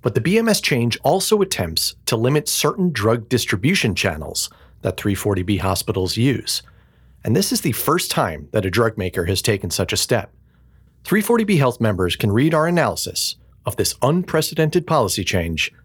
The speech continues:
by visiting the show notes. The Health Resources and Services Administration recently released additional reports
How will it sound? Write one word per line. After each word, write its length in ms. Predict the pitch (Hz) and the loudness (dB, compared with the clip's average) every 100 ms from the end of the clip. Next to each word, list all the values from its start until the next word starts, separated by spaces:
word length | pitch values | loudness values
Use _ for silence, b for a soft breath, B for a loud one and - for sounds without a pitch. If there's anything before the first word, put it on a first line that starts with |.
| b - | b -4
by 100 | 92 | -2
visiting 400 | 90 87 98 104 | -2 -2 0 2
the 80 | 113 | 2
show 220 | - 95 | 2 0
notes. 420 | 78 - - - _ - b b b _ _ - - - | -4 -8 -6 -6 _ -20 b b b _ _ -20 -10 0
The 80 | |
Health 240 | 135 240 - | 2 2 2
Resources 540 | 254 - 220 208 170 | 2 4 2 2 2
and 120 | 127 | 2
Services 480 | - 147 117 107 90 | 4 4 4 2 0
Administration 800 | 90 92 87 - 90 87 95 92 | 0 -2 -2 0 0 0 -2 0
recently 440 | 110 185 240 262 | 0 2 0 0
released 440 | 226 170 143 143 - | 2 2 2 0 -4
additional 500 | 104 135 - 208 196 | -2 0 2 2 4
reports 640 | 185 - 127 80 - - | 2 2 2 2 -2 -4